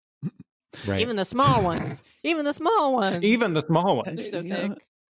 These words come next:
Speaker 2: Those
Speaker 3: Get
Speaker 2: books are
Speaker 3: Peter Jackson in there to make a damn movie version of it because this
Speaker 2: <gasps>
Speaker 3: book is too long.
Speaker 2: Oh my gosh. Can you imagine, uh, where, where they'd shoot that at? Probably like, um, probably like
Speaker 1: New
Speaker 2: New
Speaker 1: Zealand.
Speaker 2: Zealand, yeah.
Speaker 3: Probably New Zealand, yeah.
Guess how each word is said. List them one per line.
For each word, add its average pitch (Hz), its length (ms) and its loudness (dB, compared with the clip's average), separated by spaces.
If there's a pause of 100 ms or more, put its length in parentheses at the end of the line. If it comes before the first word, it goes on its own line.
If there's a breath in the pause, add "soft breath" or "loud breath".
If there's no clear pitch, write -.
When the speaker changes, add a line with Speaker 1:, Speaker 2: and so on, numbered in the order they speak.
(220)
Speaker 2:
Those 254 140 2
Speaker 3:
Get 220 80 -10
Speaker 2:
books 170 220 -8
are 165 40 -6
Speaker 3:
Peter 226 360 4
Jackson 143 560 0
in 123 180 2
there 120 220 2
to 117 60 0
make 143 180 2
a 139 60 2
damn 139 380 2
movie 139 320 4
version 110 340 0
of 110 120 2
it 113 180 0
because 120 500 0
this 196 160 2
Speaker 2:
<gasps> 117 100 -10
Speaker 3:
book 147 240 2
is 117 160 -4
too 180 320 0
long. 123 480 0 (460 soft breath)
Speaker 2:
Oh 233 60 -14
my 220 120 -10
gosh. 156 400 -14
Can 226 140 -10
you 285 160 -6
imagine, 165 840 -4
uh, 170 220 -8
where, 156 1040 2 (200)
where 160 360 2
they'd 151 220 0 (160)
shoot 165 240 -2
that 175 180 2
at? 180 180 -2 (160)
Probably 156 240 0
like, 156 300 -4
um, 156 280 -8 (480)
probably 165 160 -4
like 160 140 -8 (140)
Speaker 1:
New 123 120 2
Speaker 2:
New 117 40 2
Speaker 1:
Zealand. 107 360 -4
Speaker 2:
Zealand, 180 180 -14
yeah. - 140 -20
Speaker 3:
Probably 139 220 0
New 127 100 -2
Zealand, 107 460 -4
yeah. 120 240 -6